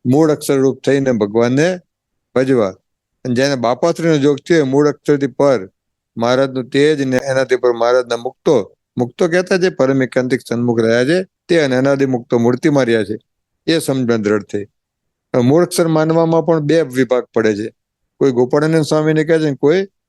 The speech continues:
ગુણાતીતાનંદ સ્વામીને મૂળ અક્ષર કહે છે. આજે ગુણાતીતાનંદ સ્વામી કે જેના વિશે મૂળ અક્ષર કહેવામાં આવે છે, હવે ગુણાતીતાનંદ સ્વામી ખુદ શું વાત કરે છે એ જરા આપણે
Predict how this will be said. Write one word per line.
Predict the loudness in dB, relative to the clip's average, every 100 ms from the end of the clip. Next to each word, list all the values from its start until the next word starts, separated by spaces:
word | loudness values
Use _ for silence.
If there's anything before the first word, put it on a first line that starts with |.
| -4
ગુણાતીતાનંદ | 0 0 -2 -2 -2 -2
સ્વામીને | -2 0 0
મૂળ | 2 2 0
અક્ષર | -2 -2 -2 -4 _ _ _
કહે | -2 -2
છે. | -2 -2 -4 -8 _ _ _ _ _ _ -2
આજે | 0 2 0
ગુણાતીતાનંદ | 0 0 0 0 -2 -2 -2
સ્વામી | 0 -2 -2
કે | -2
જેના | 0 0 0
વિશે | 0 -2
મૂળ | 0 0
અક્ષર | 0 -2 -6
કહેવામાં | 0 2 2 2 0
આવે | 0 0
છે, | -2 -8 _ _ _ _ -4
હવે | -2
ગુણાતીતાનંદ | 0 0 -2 -2 -4 -2
સ્વામી | -2 0 0
ખુદ | 0 -2 0
શું | 0 0 2
વાત | 0
કરે | 0 0 2
છે | 2
એ | 0
જરા | 2 0
આપણે | 0 -2 -4